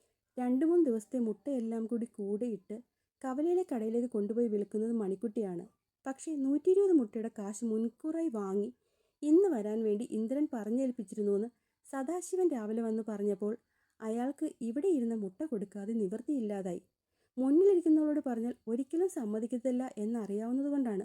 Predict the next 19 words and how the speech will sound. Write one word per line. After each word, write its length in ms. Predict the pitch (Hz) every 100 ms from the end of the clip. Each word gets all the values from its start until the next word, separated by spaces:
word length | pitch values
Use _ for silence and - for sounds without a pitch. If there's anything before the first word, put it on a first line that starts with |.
| -
അവളോട് 360 | 214 202 226 240
ചോദിക്കാതെ 560 | 240 196 190 208 262 262
തന്നെ 200 | 240 226
എടുത്തു 320 | 190 190 233
കൊടുത്തത്. 380 | 208 190 190 190 _ _ _ _ _ _ _
അവളറിയുമ്പോൾ 560 | 208 220 240 240 247 277
കുറെ 280 | - 220 240
ചിലയ്ക്കുമെന്നറിയാമായിരുന്നു. 1200 | 269 240 214 269 294 285 226 226 226 226 214 202 - _ _ _ _ 277
ആ 100 | 392
സമയത്ത് 440 | - 285 214 196 226 220
അവൾ 200 | 220 277
എന്തെങ്കിലും 400 | 269 262 262 262
പറഞ്ഞാൽ 340 | 240 208 220 233 -
വയ്യായ്ക 520 | 214 226 247 285 320
കൂടിയ 360 | 320 226 220 247
പോലെ 240 | 240 240 247 214
വിമ്മിഷ്ടം 440 | 226 277 - 392 294
കാണിച്ച് 300 | 202 208 247
രക്ഷപ്പെടാം 540 | 190 - 247 262